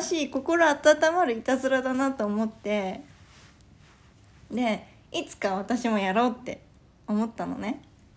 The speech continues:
で、ほんとつい先日、あの、絶対ビーティーエスのファンだってわかる女性がいたんです、電車の中で。それは、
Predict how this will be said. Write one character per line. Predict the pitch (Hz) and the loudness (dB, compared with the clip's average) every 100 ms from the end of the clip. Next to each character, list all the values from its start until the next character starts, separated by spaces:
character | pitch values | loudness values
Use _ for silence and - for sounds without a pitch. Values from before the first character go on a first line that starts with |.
| - - - | -20 -20 -6
で、 | 262 | 0
ほ | 247 359 | 4 2
ん | 403 | 0
と | - | -4
つ | - | 2
い | 370 | 2
先 | - 226 220 | 2 0 0
日、 | 220 220 233 226 180 - - - - - | 0 -2 0 2 0 -4 -14 -20 -20 -10
あ | 202 190 | -8 -4
の、 | 190 185 180 175 - - - - | -4 -4 -6 -8 -14 -20 -20 -8
絶 | 226 226 - | -6 -6 0
対 | - 302 247 | 4 6 4
ビ | 262 | 2
ー | 247 | 0
テ | 254 | -2
ィ | 254 | -2
ー | |
エ | |
ス | 254 | 0
の | 190 | -4
フ | 180 | -4
ァ | 190 | -6
ン | 175 | -4
だ | 190 | -4
っ | 190 | -4
て | 160 | -8
わ | - - - - 190 | -8 -12 -14 -6 -4
か | 190 214 | 0 0
る | 214 170 - - - - - | 2 0 -4 -14 -20 -20 -8
女 | 180 | -6
性 | 180 180 | -2 -4
が | 170 | -6
い | |
た | 165 170 | -8 -10
ん | |
で | 151 - | -10 -14
す、 | - - | -16 -12
電 | 170 | -10
車 | 160 165 | -10 -10
の | |
中 | 160 - | -12 -12
で。 | - - - - - - - - - - - - | -14 -18 -20 -20 -20 -20 -20 -20 -20 -20 -20 -18
そ | - | -10
れ | 202 | -6
は、 | 190 185 175 | -4 -4 -6